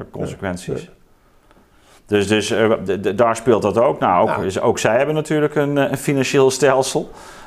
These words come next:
Speaker 2: Ja, dat,
Speaker 1: Eh,
Speaker 2: dat is een beetje afgesloten van de wereld, hè.
Speaker 1: Ja.
Speaker 2: Dat, dat, dat, kijk, zij kunnen zich heel veel permitteren, want ze hebben als het ware geen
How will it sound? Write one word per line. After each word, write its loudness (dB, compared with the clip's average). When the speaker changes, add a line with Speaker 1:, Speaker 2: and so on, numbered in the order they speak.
Speaker 2:
Ja, 2
dat, 2
Speaker 1:
Eh, 2
Speaker 2:
dat 2
is -2
een -8
beetje -2
afgesloten -4
van -6
de -2
wereld, -6
hè. -2
Speaker 1:
Ja. -2
Speaker 2:
Dat, -10
dat, -6
dat, -2
kijk, -4
zij -4
kunnen 2
zich -4
heel 4
veel -2
permitteren, -2
want -4
ze -12
hebben -6
als -8
het -6
ware -8
geen -2